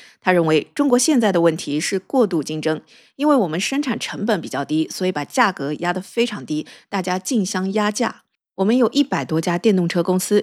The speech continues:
真正盈利的两三家，大家都不赚钱。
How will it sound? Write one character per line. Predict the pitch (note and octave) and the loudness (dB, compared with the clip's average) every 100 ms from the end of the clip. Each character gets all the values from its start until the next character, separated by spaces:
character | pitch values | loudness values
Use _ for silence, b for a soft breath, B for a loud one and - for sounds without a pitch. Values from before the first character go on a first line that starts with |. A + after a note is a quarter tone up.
| - | 4
真 | C#4+ | 2
正 | C#4 C4 | 6 4
盈 | D3+ C3+ D#3+ | 4 2 2
利 | A#3 F3 | 2 2
的 | G#2 - | 0 0
两 | C#3 - | -2 -2
三 | C#3+ | -2
家， | D3+ C#3+ - | 0 0 0
大 | - F3 | -2 0
家 | D#3+ | 0
都 | E3 A3 | 0 0
不 | G#3 D#3 | 0 -2
赚 | C#3 | -2
钱。 | - C3 | -2 -6